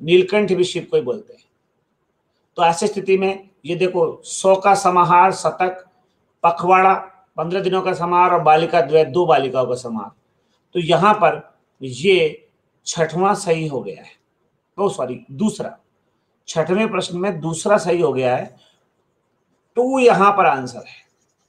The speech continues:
ओके, विकास जी जुड़ गए हैं। विकास जी अच्छा खेलते हैं और आज लेट आए हैं, पता नहीं क्या कारण है, मेरे से नाराज है शायद।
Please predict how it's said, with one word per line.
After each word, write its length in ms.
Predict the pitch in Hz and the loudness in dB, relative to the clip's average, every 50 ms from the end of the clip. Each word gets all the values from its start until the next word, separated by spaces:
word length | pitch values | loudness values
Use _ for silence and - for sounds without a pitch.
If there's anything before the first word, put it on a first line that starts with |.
| _ _ _ - | _ _ _ -4
ओके, 560 | 165 - - - 226 233 233 226 - - - _ _ _ _ _ - | -4 -4 0 2 2 2 2 2 0 -12 -20 _ _ _ _ _ -10
विकास 440 | 151 165 156 - 302 226 247 240 - | -10 -8 -2 2 4 4 4 4 2
जी 60 | 247 | -2
जुड़ 220 | 214 185 226 226 214 | -2 0 0 0 2
गए 140 | 208 202 175 | 0 0 -2
हैं। 240 | 156 165 185 190 | -2 -4 -6 -6
विकास 340 | 175 170 - 185 202 214 202 | -6 -4 0 2 2 2 2
जी 80 | 196 214 | 0 -2
अच्छा 260 | 170 - - 214 208 | -4 -2 -2 -2 -2
खेलते 320 | 202 202 190 190 185 208 | -2 -2 -2 -2 -2 -4
हैं 260 | 202 190 196 196 - _ _ _ _ _ _ _ _ _ _ _ _ _ _ _ - | -6 -6 -6 -10 -18 _ _ _ _ _ _ _ _ _ _ _ _ _ _ _ -2
और 80 | 139 | 0
आज 240 | 151 160 175 180 165 | 2 2 2 2 0
लेट 320 | 156 156 180 208 208 - 185 | -2 0 2 2 2 4 2
आए 180 | 185 185 196 | 2 2 2
हैं, 120 | 196 190 - | 0 -2 -2
पता 200 | 165 156 190 190 | -6 -6 -4 -4
नहीं 140 | 196 196 | -4 -4
क्या 180 | 190 - 196 196 | -2 0 0 2
कारण 320 | 190 175 170 170 180 180 | 2 2 0 0 0 -2
है, 60 | 185 180 | -2 0
मेरे 180 | 165 160 165 | 0 0 0
से 120 | 165 185 170 | 0 -2 -4
नाराज 380 | 160 143 143 156 175 180 170 | -2 0 2 2 2 4 2
है 60 | 185 | 0
शायद। 300 | 175 165 165 160 165 160 | 0 0 0 -2 -2 -4